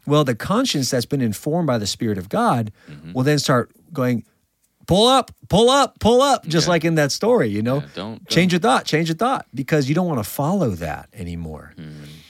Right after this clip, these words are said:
Speaker 1: And that's, that is the conscience that has been renewed in the Scriptures.
Speaker 2: Mm-hmm.
Speaker 1: That's why it's not enough to, if you just get saved and you're not being discipled, no
Speaker 2: Mm-hmm.
Speaker 1: one's showing you how to read the Word of God at some
Speaker 2: Right.
Speaker 1: point, right? It's just not enough.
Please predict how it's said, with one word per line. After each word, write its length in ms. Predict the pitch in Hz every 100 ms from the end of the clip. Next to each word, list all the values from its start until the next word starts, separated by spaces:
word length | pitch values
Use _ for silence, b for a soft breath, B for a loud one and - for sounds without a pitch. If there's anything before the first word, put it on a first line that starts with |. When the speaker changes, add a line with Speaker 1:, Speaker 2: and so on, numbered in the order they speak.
| B B 127
Speaker 1:
And 160 | 120
that's, 300 | 143 214 - -
that 280 | 143 196
is 200 | 202 160
the 140 | 127 127
conscience 500 | - 147 151 147 113
that 160 | 120 110
has 160 | 113
been 380 | 92 113 107 92 - b -
renewed 520 | 95 95 107 127 123
in 80 | 107
the 100 | 87
Scriptures. 720 | - - 120 - - - -
Speaker 2:
Mm-hmm. 220 | 87 -
Speaker 1:
That's 180 | - 160
why 120 | 208 190
it's 140 | 165
not 180 | 151 160
enough 400 | 113 131 147 -
to, 120 | 127
if 200 | 110 101
you 80 | 127
just 180 | 147 -
get 160 | 117 -
saved 560 | - 190 127 95 101 _ _ _ _ _ _ - -
and 100 | 120
you're 100 | 147
not 140 | 175
being 240 | 147 135
discipled, 680 | 104 - 117 208 214 82 - _ b b
no 60 | 78 147
Speaker 2:
Mm-hmm. 60 |
Speaker 1:
one's 180 | 190 143
showing 520 | - - 120 160 160
you 140 | 139 117
how 100 | 120
to 60 | 110
read 220 | 113 127
the 80 | 104
Word 180 | 113 98
of 80 |
God 320 | 90 135 151 98
at 100 | 85
some 220 | 202 240
Speaker 2:
Right. 160 | -
Speaker 1:
point, 160 | 147 -
right? 300 | - 92 139 - b b b b b b _ - -
It's 160 | 160
just 180 | 214 190
not 220 | 185 196
enough. 520 | 165 202 302 202 -